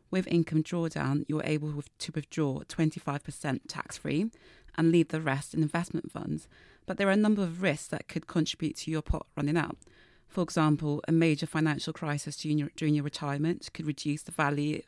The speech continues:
and income of your investments. High inflation could, um, erode the purchasing power of your portfolio, or long illness could force you or your spouse into a care home, which can easily cost fifty thousand pounds a year.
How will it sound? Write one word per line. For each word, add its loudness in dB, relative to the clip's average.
and 2
income 4
of -6
your -2
investments. -2
High 4
inflation 4
could, -4
um, 4
erode 2
the -12
purchasing -4
power -2
of -8
your -2
portfolio, -6
or 2
long 4
illness 4
could -12
force -4
you -2
or -4
your -4
spouse -4
into -2
a -6
care -4
home, -4
which -2
can -4
easily 0
cost -6
fifty -8
thousand -6
pounds -6
a -6
year. -4